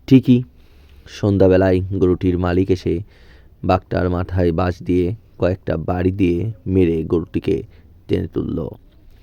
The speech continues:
গরু হাসতে হাসতে বাড়ি চলে গেল, আর বাঘটি মরে একা পড়ে রইল। মূল কথা, আমরা যারা মালিকের উপর ভরসা করি, আমাদের উপর যত অত্যাচার নির্যাতনই হোক না কেন,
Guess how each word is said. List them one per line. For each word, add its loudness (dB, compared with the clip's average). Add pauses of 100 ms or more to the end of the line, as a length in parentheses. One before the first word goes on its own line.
(500)
গরু 10
হাসতে 2
হাসতে 2
বাড়ি 4
চলে 0
গেল, -4 (380)
আর 0
বাঘটি -2
মরে 0 (680)
একা -2
পড়ে -4
রইল। -4 (920)
মূল 2
কথা, -2 (1160)
আমরা 6
যারা 8
মালিকের 6
উপর 4
ভরসা -2
করি, 2 (220)
আমাদের 0
উপর 0
যত 0
অত্যাচার -2
নির্যাতনই -2
হোক -2
না -2
কেন, -2